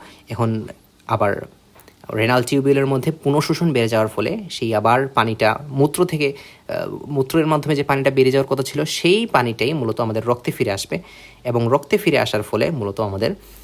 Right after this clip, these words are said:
মূত্রটা, যেহেতু মূত্র থেকে পানিগুলো আবার রক্তে চলে যাচ্ছে, তখন মূত্র হয়ে যাবে গাঢ়, আর রক্তের মধ্যে পানির সাম্যতা ঠিক থাকবে এবং যখন আবার ভলিউমটা বা আয়তনটা ঠিক জায়গায় চলে আসবে, তখন প্রেশারটাও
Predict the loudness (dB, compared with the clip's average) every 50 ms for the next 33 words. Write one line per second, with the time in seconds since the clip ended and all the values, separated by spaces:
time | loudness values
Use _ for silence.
0 | -20 -20 -20 -18 -18 -14 -6 0 4 4 4 4 6 4 4 6 4 2 0 2
1 | 2 2 2 2 0 -2 0 0 0 0 0 0 0 0 0 2 2 2 2 2
2 | 2 0 0 0 0 0 0 0 0 -2 -6 -4 -4 -4 -2 -2 -2 -2 -2 -2
3 | -4 -4 -4 -4 -4 -2 -2 0 -2 -2 0 0 2 2 2 2 2 0 0 2
4 | 2 4 4 4 2 0 0 -4 -10 -18 _ _ _ _ _ -20 _ _ _ _
5 | _ _ _ _ _ _ _ _ _ _ -20 -20 -20 _ _ -20 -20 -20 -20 -20
6 | -20 -20 _ _ _ _ -4 0 2 4 4 2 2 -2 -6 -2 4 4 4 4
7 | 4 0 -4 -2 0 0 0 0 0 -2 -2 -2 -4 -4 -4 -4 -4 -6 -8 -12
8 | -14 -12 -8 -6 -6 -6 -6 -6 -6 -8 -8 -8 -10 _ _ _ _ -6 -6 -6
9 | -6 -6 -14 -14 -12 -12 -14 -14 -12 -8 -4 -2 -2 -2 -4 -6 -14 _ -20 -20
10 | -20 -20 -18 _ -2 -2 0 0 0 -2 -2 -6 -14 -20 -16 -10 -6 -4 -2 0
11 | 0 -2 -2 0 0 0 2 2 2 2 0 0 0 -2 -2 0 0 0 0 -2
12 | -4 -4 -2 -2 -4 -4 -4 -6 -6 -8 -4 -2 0 0 0 0 0 -2 -2 -2
13 | -2 -4 -4 -4 -2 -4 -4 -4 -4 -4 -2 -2 -4 -2 0 -2 -2 -2